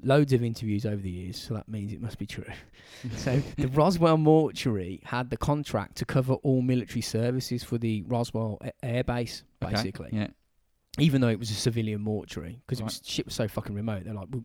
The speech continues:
Speaker 1: if something happens, we're gonna have to use
Speaker 2: Use
Speaker 1: this
Speaker 2: you,
Speaker 1: fella."
Speaker 2: because, yeah.
Speaker 1: Now,
Speaker 2: Yeah.
Speaker 1: he, he claims he first became aware of something strange going on when the base rang him up, and he says this was around the eighth or ninth of July, nineteen forty-seven,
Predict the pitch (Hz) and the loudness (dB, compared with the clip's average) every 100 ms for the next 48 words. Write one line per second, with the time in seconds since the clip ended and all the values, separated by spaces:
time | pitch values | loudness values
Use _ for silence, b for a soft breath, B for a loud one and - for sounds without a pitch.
0 | - 131 - 135 - 143 - 98 104 107 | -6 -4 -2 -2 -2 -4 -4 -6 -6 -4
1 | 113 110 - 104 - 117 113 117 113 110 | -4 -4 -4 -6 -2 0 2 2 0 0
2 | 110 117 117 107 104 101 101 - B B | 0 0 0 -2 -2 -4 -4 -12 B B
3 | B - 113 170 208 170 B B 202 - | B -2 4 4 4 -2 B B 0 2
4 | 165 127 113 107 135 135 - _ _ _ | 2 2 -2 -2 -2 -2 -6 _ _ _
5 | - - 165 165 - - 156 143 139 127 | -8 0 2 2 0 -2 0 2 2 2
6 | 131 117 104 - - 143 - 135 - - | 2 0 -6 -8 -4 -4 -2 -4 -4 -4
7 | - 151 147 127 123 107 127 123 123 117 | 4 6 6 4 2 4 4 6 4 0
8 | 95 107 - b b - 131 117 117 143 | -2 -10 -16 b b 0 2 2 4 4
9 | 143 - 117 131 131 120 123 101 - - | 2 0 -2 0 0 2 2 0 -6 -10
10 | - 135 - 135 127 127 127 123 120 131 | -6 -4 -2 -2 -2 0 0 0 -2 -4
11 | - 139 - 135 120 123 123 120 110 120 | -2 -4 -2 -2 2 2 0 -2 -6 -2
12 | 117 113 117 123 - 117 117 120 113 113 | 0 0 0 -2 -2 -2 -2 -4 -2 -2
13 | 98 - 107 113 113 | -2 -2 -2 -2 -4